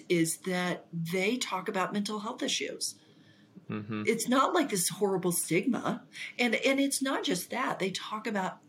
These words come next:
Speaker 1: you all talk about a lot in my experience.
Speaker 2: Yeah. <laughs>
Speaker 1: You're much more open. So Oprah was one of the,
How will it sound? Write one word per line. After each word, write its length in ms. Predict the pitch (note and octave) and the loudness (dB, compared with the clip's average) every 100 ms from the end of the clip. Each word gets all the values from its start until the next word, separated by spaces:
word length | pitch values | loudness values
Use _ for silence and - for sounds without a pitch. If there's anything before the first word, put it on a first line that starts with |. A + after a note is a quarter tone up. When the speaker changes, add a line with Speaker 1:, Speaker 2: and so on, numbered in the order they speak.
| - | -2
Speaker 1:
you 240 | G3+ A3+ | 0 4
all 100 | A3+ | 2
talk 240 | G#3 G3+ F#3 | 2 -2 0
about 240 | E3+ D3+ D3 | 0 2 0
a 40 | |
lot 460 | C#3+ D3 D3 F2+ - | 0 0 0 -2 0
in 160 | F3+ D#3+ | 2 4
my 160 | D3 | 2
experience. 760 | C#3+ C#3 - - - G1+ G1+ - | -2 -6 -4 -4 -4 -8 -10 -4
Speaker 2:
Yeah. 160 | - A1 - - - | -2 -2 -6 -8 -6
<laughs> 240 | - - | -6 -2
Speaker 1:
You're 160 | F#3 F#3+ | 0 2
much 480 | F#3 G3+ A#3+ B3 | 4 6 4 4
more 340 | A#3 G#3 F#3+ - | 2 4 4 4
open. 600 | D#3+ D3 D3 C#3+ D3 C#3+ - - - - | 0 2 -2 -2 -2 -4 -8 -14 -14 -8
So 540 | - - - C4+ B3+ B3 - | 2 4 6 6 6 2 4
Oprah 300 | G#3+ A#3 G3+ | 4 4 2
was 160 | F#3 | 2
one 160 | F#3+ F#3+ | 0 0
of 80 | |
the, 60 | F3+ | 0